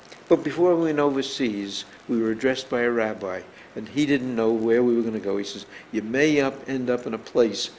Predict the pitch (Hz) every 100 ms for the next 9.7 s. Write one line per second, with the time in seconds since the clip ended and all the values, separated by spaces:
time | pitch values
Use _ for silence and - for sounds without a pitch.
0 | - - 113 110 110 - 147 147 135 147
1 | 131 120 117 110 104 107 104 113 117 123
2 | 123 127 135 - - - - 98 - -
3 | 135 123 120 - - - - - 113 101
4 | 95 104 127 120 117 113 110 - 107 110
5 | 101 92 87 90 104 101 - 110 107 -
6 | - - - - - - - - - 120
7 | - - 165 - - - - - - -
8 | - 135 120 113 113 143 117 139 123 139
9 | 135 123 123 160 160 127 127